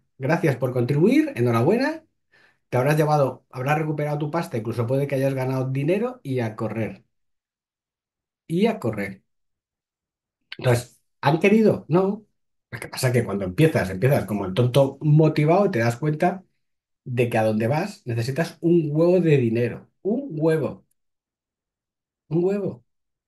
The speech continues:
Porque proye-, empresas de juegos en España hay un mo-, ha, ha habido un montón. Entonces, ¿qué han hecho? Han, han conseguido dinero de donde sea, han hecho un, un juego de puta madre,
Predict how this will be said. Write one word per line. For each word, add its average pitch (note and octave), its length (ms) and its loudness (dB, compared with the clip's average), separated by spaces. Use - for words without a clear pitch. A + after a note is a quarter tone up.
Porque G#2+ 240 -2
proye-, A2 440 -4
empresas E3 440 2
de F#3 80 4
juegos F3+ 320 2
en D#3+ 100 2
España F#3 420 0
hay D3+ 160 -2
un G3 80 -4
mo-, - 180 -8
ha, C#3 260 -2
ha D3 100 -6
habido F3+ 260 2
un F#3+ 80 -4
montón. D3+ 560 -6
Entonces, A2+ 380 -4
¿qué C#3 120 0
han C3 120 2
hecho? - 380 -4
Han, A2 340 -8
han A#2 320 0
conseguido C3+ 640 4
dinero A#2 420 4
de G2+ 160 -2
donde G#2+ 240 -2
sea, G3+ 460 0
han B2 220 -4
hecho C#3+ 220 0
un, C3+ 480 -2
un C3+ 340 -2
juego D#3 320 0
de A2 80 -2
puta D#3 300 -2
madre, G#3 460 -4